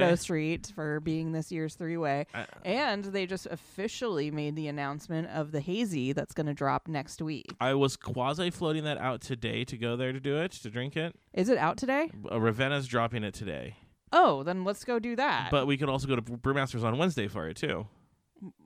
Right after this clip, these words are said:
Speaker 2: Okay, well.
Speaker 1: <laughs>
Speaker 2: Now we're just talking about what we're doing tonight. <laughs>
Speaker 1: Yeah, but we're also going to Ballard tomorrow.
Speaker 2: That's true. We could also swing by Ravenna tomorrow.
Speaker 1: See?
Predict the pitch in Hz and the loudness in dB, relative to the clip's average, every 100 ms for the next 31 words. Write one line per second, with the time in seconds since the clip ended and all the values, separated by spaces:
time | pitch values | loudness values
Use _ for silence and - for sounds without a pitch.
0 | _ _ _ _ 196 185 _ _ - - | _ _ _ _ -20 -20 _ _ -20 -16
1 | 208 202 175 196 175 190 _ _ _ _ | -14 -12 -12 -10 -10 -10 _ _ _ _
2 | _ _ - 107 104 - 135 139 131 - | _ _ -8 -6 -4 -4 -4 -4 -4 -2
3 | 214 226 247 233 226 214 185 180 160 156 | 6 10 12 12 10 6 6 4 0 0
4 | 160 147 143 135 151 143 120 185 - - | -2 -2 0 0 -2 -4 0 2 0 -4
5 | 247 220 76 - - _ 208 185 175 190 | -2 -2 -2 -8 -18 _ 4 4 4 4
6 | 170 113 139 175 156 127 143 196 107 92 | 4 4 2 2 2 0 2 2 2 0
7 | 156 - 196 196 208 160 135 147 160 139 | -4 -2 0 0 0 0 -2 -4 -4 -4
8 | 139 117 131 143 - - 139 - 123 117 | -4 -8 -8 -10 -10 -10 -10 -10 -10 -12
9 | - - 85 90 90 104 139 | -12 -14 -10 -8 -6 -6 -8